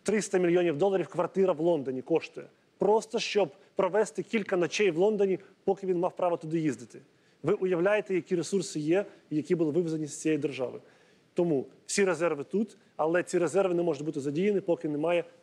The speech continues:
антикорупційного бюро. Антикорупційне бюро в проєкті бюджету на наступний рік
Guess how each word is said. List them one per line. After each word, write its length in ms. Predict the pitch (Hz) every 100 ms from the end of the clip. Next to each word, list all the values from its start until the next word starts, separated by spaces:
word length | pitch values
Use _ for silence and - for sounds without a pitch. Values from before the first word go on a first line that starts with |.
| -
антикорупційного 800 | 165 165 170 160 151 170 160 139
бюро. 240 | 135 123 - - _ -
Антикорупційне 680 | 196 202 202 196 202 220 208
бюро 300 | 170 165 185
в 100 | 190
проєкті 320 | 180 190 185
бюджету 440 | 160 131 151 151 156
на 200 | 151 147
наступний 480 | 151 - 160 156
рік 280 | 139 170 -